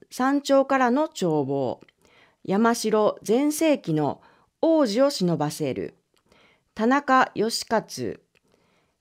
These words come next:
山上庚申山。日本の真鍮の元祖発祥の地。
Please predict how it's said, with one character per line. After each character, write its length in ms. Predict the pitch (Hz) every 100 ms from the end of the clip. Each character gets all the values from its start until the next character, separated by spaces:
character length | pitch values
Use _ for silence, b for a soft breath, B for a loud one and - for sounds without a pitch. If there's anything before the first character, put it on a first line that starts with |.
| _ -
山 280 | 220 269
上 420 | 277 277 277 269 -
庚 240 | - 302 320
申 320 | - 320 269
山。 400 | - 170 143 - _ _ _ _ _
日 140 | 202 233
本 320 | 311 320 214
の 160 | 147
真 320 | 73 - 254 247
鍮 320 | - 240 233
の 220 | 226 -
元 300 | - 240 208
祖 380 | 202 151 110 -
発 320 | - 175 170
祥 260 | - 269 262
の 140 | 254
地。 440 | 247 - 190 180